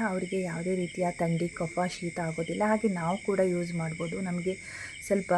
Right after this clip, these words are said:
ಶೀತ, ಥಂಡಿ ಆದ್ರೆ ನಾವು ಇದನ್ನ ಮಾಡ್ಕೊಂಡು ಕುಡಿಬೋದು. ಹಾಗೆ ಅನ್ನಕ್ಕೆ ಕೂಡ ಕಾಂಬಿನೇಷನ್ ಆಗಿ ಬಳಸ್ಬೋದು. ಇದನ್ನ ಮಾಡೋದಕ್ಕೆ ಒಂದು ಪ್ಯಾನ್ನ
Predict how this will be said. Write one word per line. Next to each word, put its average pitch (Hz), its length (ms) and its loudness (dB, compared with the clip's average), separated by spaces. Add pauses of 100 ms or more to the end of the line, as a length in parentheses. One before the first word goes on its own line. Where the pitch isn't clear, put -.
(120)
ಶೀತ, 190 260 2
ಥಂಡಿ 170 340 2
ಆದ್ರೆ 170 320 0 (500)
ನಾವು 185 180 2
ಇದನ್ನ 175 220 0 (120)
ಮಾಡ್ಕೊಂಡು 170 520 2
ಕುಡಿಬೋದು. 175 520 2
ಹಾಗೆ 170 260 2
ಅನ್ನಕ್ಕೆ 160 440 2
ಕೂಡ 156 220 -2 (320)
ಕಾಂಬಿನೇಷನ್ 165 580 4
ಆಗಿ 156 160 -2
ಬಳಸ್ಬೋದು. 160 680 0 (540)
ಇದನ್ನ 196 240 4
ಮಾಡೋದಕ್ಕೆ 175 600 4
ಒಂದು 202 240 6
ಪ್ಯಾನ್ನ 175 320 0